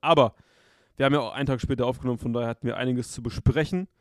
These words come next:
Vielen Dank für die ganzen Reviews auf Spotify, Apple Music und so weiter. Äh, Apple Podcasts ist das ja, nicht Apple Music. Äh, vielen Dank fürs Zuhören.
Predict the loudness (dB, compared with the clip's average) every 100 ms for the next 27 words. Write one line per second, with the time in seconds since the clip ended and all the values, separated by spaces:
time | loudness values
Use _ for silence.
0 | _ _ _ _ _ -4 0 4 4 2
1 | 0 0 0 -2 -4 -6 -2 2 2 2
2 | 0 0 -10 -8 -6 -4 -4 -4 -4 -4
3 | -8 -8 -6 -6 -6 -8 -8 -2 -2 0
4 | -4 -6 -14 _ -8 -6 -6 -8 -12 -10
5 | -4 -2 0 -4 -4 -8 -6 -6 -6 -12
6 | -10 -10 -8 -12 _ _ _ _ _ _
7 | -4 -2 -2 -6 -8 -4 -4 -6 0 4
8 | 4 4 2 -2